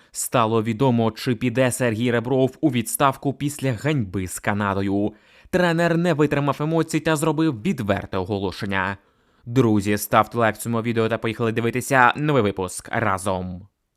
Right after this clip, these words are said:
Сьогоднішній випуск можна розпочинати з п'ятихвилинних матів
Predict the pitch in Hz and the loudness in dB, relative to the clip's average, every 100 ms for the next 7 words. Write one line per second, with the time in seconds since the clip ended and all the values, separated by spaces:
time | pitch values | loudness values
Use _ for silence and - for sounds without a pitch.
0 | _ _ _ _ _ - - 127 101 92 | _ _ _ _ _ -10 -2 0 0 -2
1 | 95 - 120 147 139 135 143 139 123 127 | -4 -4 -2 0 -2 -4 -4 -2 -2 -4
2 | - 127 135 123 127 - 127 120 123 - | -6 -6 -4 -4 -6 -8 -6 -4 -6 -4
3 | 139 110 92 90 - 107 98 104 101 104 | -2 -2 -2 -6 -4 0 0 2 0 -2